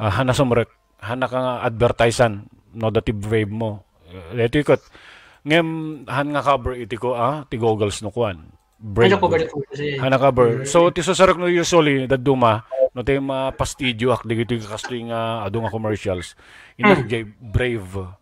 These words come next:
Speaker 1: nga search
Speaker 2: Brave.
Speaker 1: engine. Word
Speaker 2: Mm.
Speaker 1: Brave. Mabaling kayo, uh, Sir Roderick, mabaling yung install ti Brave. B R A V. Sir,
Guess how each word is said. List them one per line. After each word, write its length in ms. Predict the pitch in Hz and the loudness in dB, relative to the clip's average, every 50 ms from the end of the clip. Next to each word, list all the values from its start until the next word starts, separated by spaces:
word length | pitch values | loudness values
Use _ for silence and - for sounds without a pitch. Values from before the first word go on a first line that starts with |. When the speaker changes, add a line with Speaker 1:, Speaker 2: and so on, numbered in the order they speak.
| _ _ _ _ _ - | _ _ _ _ _ -10
Speaker 1:
nga 240 | 113 113 117 117 117 | -4 -2 0 0 0
search 240 | - - 254 220 147 | 2 2 2 2 4
Speaker 2:
Brave. 240 | 151 175 175 156 | 4 6 6 6
Speaker 1:
engine. 240 | 143 123 117 98 98 - - - - - - _ _ _ - | 4 2 0 -4 -4 -8 -10 -8 -8 -8 -8 _ _ _ -2
Word 160 | 113 - - 165 165 | 0 0 2 2 4
Speaker 2:
Mm. 60 | 165 | 6
Speaker 1:
Brave. 200 | 135 127 117 107 - - - _ - - | 6 6 4 2 -2 -12 -20 _ -10 -2
Mabaling 400 | 143 147 143 143 170 190 202 185 | 2 4 8 8 8 8 8 8
kayo, 320 | 185 190 185 185 185 170 - - - - - - - | 8 8 10 10 8 6 4 -2 -12 -20 -20 -14 -8
uh, 160 | 147 143 147 | -8 -6 -2
Sir 160 | - - 175 | 4 6 6
Roderick, 480 | 170 185 180 160 170 170 165 165 - - - _ - | 8 8 8 8 8 8 8 6 4 0 -8 _ -2
mabaling 400 | 151 147 143 151 156 165 175 170 | 0 2 4 4 4 2 2 0
yung 80 | 165 | -2
install 400 | 165 156 - - 180 170 156 139 | -2 -2 -2 0 2 2 2 2
ti 80 | 156 139 | -2 -4
Brave. 720 | 123 117 123 131 117 113 110 117 143 139 127 113 98 98 117 - - - _ _ _ _ _ - | -4 -6 -10 -12 -14 -8 0 4 4 6 6 4 2 -2 -10 -14 -16 -16 _ _ _ _ _ -14
B 240 | 127 127 151 175 185 | -6 -2 2 2 2
R 320 | - - 156 160 160 160 | 4 6 6 4 4 2
A 120 | - 156 151 151 127 | 0 0 2 2 2
V. 240 | 123 139 127 123 127 - _ _ _ _ _ _ _ _ _ _ | 0 0 0 -2 -2 -6 _ _ _ _ _ _ _ _ _ _
Sir, 240 | - 131 131 131 | 0 2 4 4